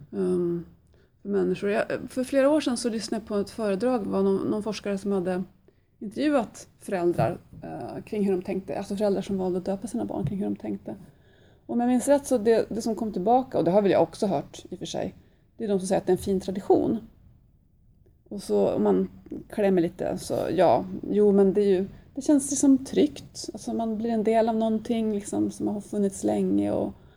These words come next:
och som är någonting som är större och, och det är bra att kyrkan finns och, och kanske man kommer behöva kyrkan och, ja. Det, det känns liksom bra på ett kanske lite diffust sätt utan man riktigt kan sätta fingret på vad det är man, man känner att man får del av.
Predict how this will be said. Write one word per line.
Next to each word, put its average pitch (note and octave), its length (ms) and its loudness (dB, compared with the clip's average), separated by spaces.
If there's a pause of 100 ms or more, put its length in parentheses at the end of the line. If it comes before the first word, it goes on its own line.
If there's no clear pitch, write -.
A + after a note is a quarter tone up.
(220)
och - 100 -18
som G3+ 180 0
är G3 40 2
någonting G3 240 0
som - 140 -2
är F#3 40 2
större F#3 720 -4
och, - 240 -6 (400)
och F#3+ 100 -10
det G3 100 -6
är G3 40 -4
bra F3+ 120 0
att F3+ 80 -4
kyrkan F3+ 360 -4
finns G3+ 640 0
och, - 400 -4
och - 100 -12
kanske G#3 220 -6
man F#3+ 80 0
kommer G3 200 -2
behöva F3 340 0
kyrkan - 640 -10
och, - 140 -10 (140)
ja. - 140 -8 (640)
Det, - 220 -12
det C4 80 -4
känns C4 240 0
liksom G#3 360 -2 (260)
bra A3+ 260 0
på A3 120 -6
ett - 60 -6
kanske A3+ 220 0
lite G3+ 140 0
diffust C4 440 6
sätt - 240 -2
utan F#3+ 220 0
man F#3+ 180 4
riktigt F#3 220 -4
kan G3 120 2
sätta - 220 -8
fingret A3 340 -2
på F3+ 100 -4
vad D#3+ 160 -2
det - 40 -2
är - 100 -2
man, F#3 300 -4
man F#3 260 -4
känner F#3+ 200 -4
att F#3+ 80 -8
man F3+ 100 -2
får F#3 120 -10
del A3+ 240 -2
av. - 140 -6